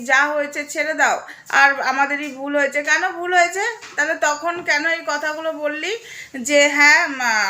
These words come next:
সৌরভে, সৌরভ বাজে ছেলে, সৌরভকে ছেড়ে দিশানি অন্য ছেলেকে বিয়ে করেছে, ভালো হয়েছে? দেখ, তোদের কলটা আমি রেকর্ড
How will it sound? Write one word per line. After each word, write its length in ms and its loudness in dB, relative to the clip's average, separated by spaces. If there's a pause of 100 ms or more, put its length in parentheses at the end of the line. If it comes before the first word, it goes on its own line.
(180)
সৌরভে, 440 0 (160)
সৌরভ 280 -4 (100)
বাজে 220 -2 (100)
ছেলে, 200 -2 (100)
সৌরভকে 400 -6 (100)
ছেড়ে 260 0
দিশানি 400 -4
অন্য 140 -6 (120)
ছেলেকে 300 -4 (100)
বিয়ে 260 -2
করেছে, 280 -2 (140)
ভালো 200 0
হয়েছে? 240 0
দেখ, 160 2
তোদের 240 -2
কলটা 260 2
আমি 180 0
রেকর্ড 260 -2